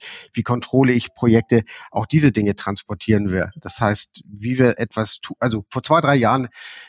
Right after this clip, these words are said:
wäre jeder Anwendungsfall für uns so eine, ja, eine Hürde gewesen, die sehr viel höher ist als heute. Heute wissen wir eigentlich schon ungefähr, ich bra-, muss mal den Kollegen ansprechen und die Kollegin und dann brauche ich noch das. Wir wissen heute, was wir tun müssen. Und das ist etwas, was wir ebenfalls übertragen.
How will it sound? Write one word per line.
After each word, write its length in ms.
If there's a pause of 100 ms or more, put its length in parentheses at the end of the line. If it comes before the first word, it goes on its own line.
wäre 220
jeder 340
Anwendungsfall 600
für 120
uns 160
so 60
eine, 120 (580)
ja, 320
eine 220
Hürde 280
gewesen, 420
die 100
sehr 160
viel 180
höher 140
ist 120
als 200
heute. 280
Heute 240
wissen 180
wir 80
eigentlich 200
schon 140
ungefähr, 280
ich 160
bra-, 160
muss 240
mal 140
den 240
Kollegen 360
ansprechen 360
und 140
die 80
Kollegin 440 (320)
und 100
dann 100
brauche 200
ich 80
noch 120
das. 280 (300)
Wir 120
wissen 280
heute, 200
was 180
wir 100
tun 220
müssen. 200
Und 120
das 100
ist 100
etwas, 320
was 160
wir 180
ebenfalls 580
übertragen. 540